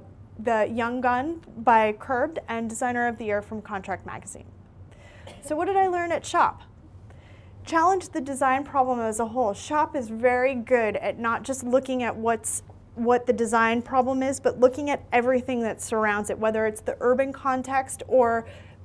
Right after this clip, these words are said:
or even just the pure business of, of what, what the task is at hand. How, how is this project going to make money at the end of the day? Where is the money coming from? Believe in the process, be fearless, and discover a better solution.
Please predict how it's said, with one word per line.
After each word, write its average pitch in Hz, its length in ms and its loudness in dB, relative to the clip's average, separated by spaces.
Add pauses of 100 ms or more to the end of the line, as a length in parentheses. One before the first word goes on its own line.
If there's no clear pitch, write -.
or 247 160 6
even 262 440 0
just 240 340 4 (140)
the 247 100 2 (240)
pure 277 240 -2
business 247 560 -2
of, 202 240 -4 (160)
of 220 300 0
what, 214 540 2 (160)
what 233 300 0
the 233 80 0
task 214 400 -6
is 220 120 0
at 220 120 -2
hand. 214 280 -6
How, 233 400 0 (280)
how 269 220 8
is 294 200 2
this 269 160 -2
project 247 500 0
going 233 220 0
to 233 60 0
make 208 240 -2
money 220 320 -2
at 190 120 -6
the 202 100 -4
end 190 160 -8
of 180 60 -10
the 202 60 -8
day? 185 160 -2
Where 220 300 0
is 226 120 -2
the 226 80 -8
money 185 240 -6
coming 190 340 -10
from? 190 400 -12 (1600)
Believe 294 320 0
in 330 60 -4
the 311 100 0
process, 254 520 0
be 247 160 -6
fearless, 240 540 -2
and 247 80 -4
discover 220 480 -2
a 214 40 0
better 202 280 2
solution. 208 460 -6